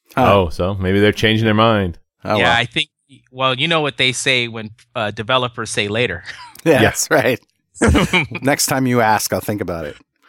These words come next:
Speaker 1: Hey, Richard.
Speaker 2: Yeah, buddy.
Speaker 1: You know what time it is?
Speaker 2: Ah, it must be that happy time again.
Speaker 1: Yeah, time to discuss the difference between what is coincidental and ionic.
Speaker 2: Oh, no.
Speaker 1: Do you get it?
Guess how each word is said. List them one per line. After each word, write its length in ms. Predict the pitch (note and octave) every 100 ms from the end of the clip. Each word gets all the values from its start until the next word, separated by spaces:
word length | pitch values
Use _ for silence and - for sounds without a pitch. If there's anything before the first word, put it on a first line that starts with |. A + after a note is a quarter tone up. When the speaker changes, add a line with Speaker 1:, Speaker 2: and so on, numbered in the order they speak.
| _ - - - - -
Speaker 1:
Hey, 140 | - F3+
Richard. 480 | G#3 A#3+ G3 G#3 A3 -
Speaker 2:
Yeah, 220 | A2 C3
buddy. 440 | D3 A2 G2 G#2 B2
Speaker 1:
You 120 | C#3
know 100 | E3+
what 100 | E3
time 260 | F#3+ G3+ F3
it 40 |
is? 340 | D3+ D#3+ - -
Speaker 2:
Ah, 340 | - E2+ F2 E2+
it 60 |
must 260 | D#2 D#2+ -
be 80 | D#2+
that 160 | D#2
happy 280 | D#2 D#2 E2+
time 280 | D2+ D#2 D2
again. 380 | C#2 B1+ B1 A#1+ -
Speaker 1:
Yeah, 400 | C3 D3 D3 G#2 - -
time 340 | - F3+ G3+
to 120 | -
discuss 560 | F3+ D#3 - F#3 E3+ -
the 120 | C#3+
difference 500 | B2+ E3+ - F#3 E3
between 480 | - D3 E3 D#3 D3
what 180 | D3+ D#3+
is 300 | D#3 C3+ - _
coincidental 1000 | - E3+ F3 E3+ - D#3 D#3 E3 F#3 G3 - _ _ _ _ _ _ _ _ B2
and 340 | B2 B2 A#2+ -
ionic. 800 | A#2 B2 C3 C#3+ G2 - - - _ _
Speaker 2:
Oh, 360 | - F#2 E2+ C#2
no. 840 | C#2 D#2+ F2+ G2 G2+ F#2+ E2+ D2 C2+ _ _ _ _ _ - -
Speaker 1:
Do 80 |
you 60 | G#2+
get 160 | A#2
it? 120 | C3+